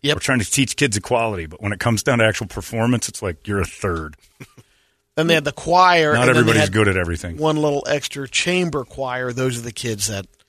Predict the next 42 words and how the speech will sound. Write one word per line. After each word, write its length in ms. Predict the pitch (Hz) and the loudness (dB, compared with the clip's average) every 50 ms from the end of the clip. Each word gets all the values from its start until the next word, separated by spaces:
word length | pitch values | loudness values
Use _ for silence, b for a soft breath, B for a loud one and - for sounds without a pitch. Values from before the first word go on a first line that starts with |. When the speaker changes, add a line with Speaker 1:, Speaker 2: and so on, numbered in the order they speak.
| _ _ _ | _ _ _
Speaker 2:
Sing 180 | - - 90 | -8 -6 -4
in 60 | 80 78 | -4 -4
the 40 | |
Speaker 1:
step 200 | 78 - 135 127 | -2 -2 -2 -2
Speaker 2:
bedroom. 80 | 87 90 | -2 -4
Speaker 1:
to 80 | - 123 120 | -6 -6 -8
the 40 | 117 | -6
next 320 | 117 113 110 - - - - _ _ - | -8 -8 -6 -6 -8 -8 -10 _ _ -10
level. 380 | 127 117 107 98 95 82 - _ _ _ _ _ _ _ _ _ _ _ _ _ _ _ | -8 -8 -8 -8 -8 -12 -12 _ _ _ _ _ _ _ _ _ _ _ _ _ _ _
Speaker 2:
The 80 | 87 | -14
good 320 | 80 76 - 131 123 120 113 | -12 -6 0 2 2 2 2
Speaker 1:
You 80 | 98 | 2
Speaker 2:
ones. 100 | 92 87 147 | 0 0 -2
Speaker 1:
have 100 | 139 - | -2 -2
to 80 | 131 | -4
try 260 | - - - 143 139 135 | -4 -2 0 0 0 0
out 160 | 131 135 - | 0 -2 -4
for 120 | - 131 | -6 -6
the 80 | 117 120 | -6 -4
chamber 360 | - - 131 127 127 127 247 180 | -4 -4 -4 -6 -4 -2 -2 -2
Speaker 2:
Right. 180 | 117 95 - _ | -2 -4 -8 _
<laughs> 60 | _ - | _ -6
Speaker 1:
choir. 360 | - - - 117 110 110 - | -6 -4 -6 -6 -8 -10 -14
Speaker 2:
So 240 | - - - 147 139 | -10 -2 0 0 2
there's 300 | 131 143 139 127 117 - | 4 4 4 4 4 4
the 280 | 127 127 120 113 107 107 95 80 - _ _ _ _ _ | 4 6 6 6 6 4 -2 -8 -14 _ _ _ _ _
ghetto 260 | - 127 110 98 85 80 | -2 -2 -2 0 -2 -2
one. 60 | 80 160 | 0 2
Speaker 1:
Regular, 440 | 170 165 180 170 170 180 185 180 | 2 2 2 2 2 2 2 2
Speaker 2:
Ugh. 80 | 175 - - - | 0 -2 0 2
Speaker 1:
all 220 | 180 175 170 175 170 | 6 6 6 6 6
call, 400 | - - 185 170 160 156 160 160 - | 4 4 6 6 6 6 4 2 0
all 160 | - 156 156 | 0 0 2
skate. 420 | 147 - - - 160 147 147 151 127 | 2 2 2 2 0 0 0 -2 -2
Speaker 2:
Everybody 300 | 110 107 107 101 98 98 | -2 -2 0 0 2 2
gets 180 | 95 92 - | 2 0 0
to 80 | - 87 | -4 -6
play. 280 | - 95 85 80 78 - | -8 -8 -8 -8 -10 -10
Speaker 1:
Seventh 460 | - - - 156 147 139 147 120 - | -10 -2 -2 0 0 0 -2 -6 -6
and 100 | 147 147 | -6 -4
eighth 240 | 143 139 139 - - | -4 -4 -6 -6 -8
grade. 340 | 147 139 135 135 139 135 | -8 -6 -6 -6 -6 -8